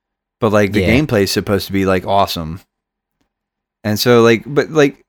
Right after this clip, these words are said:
Speaker 1: my thing is, like, if somebody was like, "Hey, like, let's remake Mario sixty-four and, and skin it and reskin it so that it doesn't look like hot trash," I'd be like, "Yeah, I'll play it."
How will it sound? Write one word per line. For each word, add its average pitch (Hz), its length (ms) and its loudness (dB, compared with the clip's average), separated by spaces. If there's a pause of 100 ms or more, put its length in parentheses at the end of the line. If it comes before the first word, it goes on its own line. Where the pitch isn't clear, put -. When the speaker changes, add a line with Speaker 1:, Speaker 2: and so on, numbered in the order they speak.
(140)
Speaker 1:
my 156 240 2
thing 175 160 2
is, 156 120 2
like, 147 120 2
if 139 100 0
somebody 185 260 2
was 147 120 0
like, 123 180 0 (240)
"Hey, 165 340 4
like, 110 360 2
let's 131 500 0 (420)
remake 147 540 2 (420)
Mario 127 380 4
sixty-four 117 800 2
and, 95 200 0
and 101 200 -2
skin 143 280 0
it 92 200 -2 (100)
and 107 160 0
reskin 117 400 0
it 85 300 -2
so 98 160 0
that 98 140 4
it 95 100 -2
doesn't 107 280 0
look 107 140 -2
like 98 260 0 (360)
hot 107 200 0
trash," 101 600 0
I'd 104 100 -6
be 95 80 -4
like, 85 220 -6
"Yeah, 127 220 -6 (140)
I'll 120 100 -4
play 95 180 -8
it." 92 140 -10